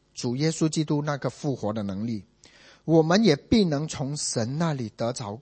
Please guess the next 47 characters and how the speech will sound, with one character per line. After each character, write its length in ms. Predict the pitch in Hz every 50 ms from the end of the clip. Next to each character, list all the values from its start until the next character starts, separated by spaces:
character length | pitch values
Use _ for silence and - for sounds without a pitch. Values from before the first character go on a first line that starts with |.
| _ -
更 240 | - 175 165 165 160
新 300 | - - - 160 151 147
的 80 | 123
生 240 | 107 - - 139 131
命。 280 | 131 135 139 120 92 85 _ _ _ _ _ _ _ _ _ _ _ -
虽 320 | - - - 208 208 208
然 240 | 196 170 151 151 151
我 120 | 143 131
们 280 | 117 113 113 117 127 131
肉 220 | 135 143 127 110
体 360 | 104 - - 117 101 90 80 80 _ _ _ _ _ _ _
一 260 | 175 165 160 147 123 107
天 440 | - - - - 131 120 127 131 120
一 200 | 127 160 135 110
天 340 | - - - 123 110 113 110
变 260 | - 127 113 92 87
老， 200 | 85 80 - - _ _ _ _ _ _ _ _ _ _
但 220 | - 175 175 165 160
是 160 | - - 170
我 40 | 147
们 200 | 135 127 139 147
的 80 | 151
灵 340 | 139 135 131 135 143 175 208
里 260 | 196 165 123 92 - _ _ _ _ _
却 320 | - - - 185 156 117 101 _ -
不 160 | - 101 120
断 260 | 135 - 190 160 143 127
的 120 | 117 117
更 280 | - - 185 180 180 180
新， 320 | - - 170 160 156 151 - _ _ - - _ _ _ _
因 240 | - 175 185 180 175
为 120 | 180 160
我 60 | 139
们 160 | 110 110 113
知 200 | 117 - - 139
道 260 | 131 143 123 98 85 _ _ _ _ _ _ _ -
我 60 | 135
们 140 | 110 110 117
将 320 | - - - 151 139 143
来 300 | 139 127 101 90 90 90 - _ _ _ -
要 200 | 143 127 117 107
得 200 | - - 104 92
那 200 | 101 120 117 98
极 420 | - - - - - 143 156 185 208
重 360 | 202 - - 220 190 156 135 123
无 160 | 117 123 135
比、 260 | - - 123 101 85